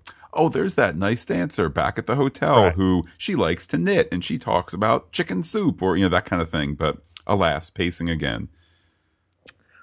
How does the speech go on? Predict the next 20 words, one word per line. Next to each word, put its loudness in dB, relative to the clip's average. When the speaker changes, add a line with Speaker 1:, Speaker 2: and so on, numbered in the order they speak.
Speaker 2:
Finally, 8
the 8
chief, 4
at 4
least 4
briefly, 6
winds 6
up 2
in 4
our 6
dossier 6
tonight, 6
the 8
way 10
they, 8
you 2
know, -2
uh, -2
manipulate 8
him 8